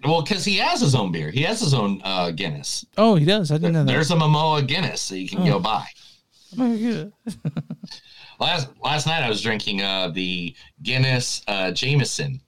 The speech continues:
Speaker 2: Oh, wow! Okay.
Speaker 1: Yeah, it's probably why I have a hangover, 'cause I did a
Speaker 2: Okay.
Speaker 1: few shots of that. It was good stuff. Um, Randall, um,
Speaker 2: Park.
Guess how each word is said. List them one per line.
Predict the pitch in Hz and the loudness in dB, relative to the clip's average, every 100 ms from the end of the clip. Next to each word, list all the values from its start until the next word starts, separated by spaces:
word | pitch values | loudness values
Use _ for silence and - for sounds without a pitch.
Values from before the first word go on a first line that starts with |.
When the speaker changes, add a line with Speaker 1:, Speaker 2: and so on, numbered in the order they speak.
| _ _ _ - | _ _ _ -6
Speaker 2:
Oh, | 180 220 | 2 4
wow! | 175 175 - | 6 6 2
Okay. | 180 170 151 151 _ _ _ _ _ | -2 -2 -2 -4 _ _ _ _ _
Speaker 1:
Yeah, | 104 113 | -4 -4
it's | - | -2
probably | 143 135 | 0 2
why | 123 | 2
I | 117 | 0
have | 107 | -2
a | |
hangover, | 90 98 - 76 127 139 | -4 -4 -4 -4 -4 -2
'cause | 175 - | -2 2
I | 185 | 2
did | - | 2
a | 247 | 0
Speaker 2:
Okay. | |
Speaker 1:
few | 151 101 | 0 -2
shots | - 78 71 | -2 -4 -4
of | 82 | -4
that. | 80 73 | -2 -2
It | |
was | 95 80 | -2 -4
good | 82 135 | -4 -6
stuff. | - 82 - - - - - - - - _ | -6 -6 -8 -16 -20 -20 -20 -20 -20 -20 _
Um, | 117 131 131 123 104 - _ _ _ _ _ _ _ _ _ _ _ _ _ _ _ - | 0 2 4 2 0 -6 _ _ _ _ _ _ _ _ _ _ _ _ _ _ _ -2
Randall, | 135 180 190 180 165 - | 0 2 2 2 0 0
um, | 135 127 120 110 104 _ _ _ _ _ _ _ _ _ _ _ _ _ _ _ _ | 2 4 2 0 -6 _ _ _ _ _ _ _ _ _ _ _ _ _ _ _ _
Speaker 2:
Park. | 160 139 | -4 -4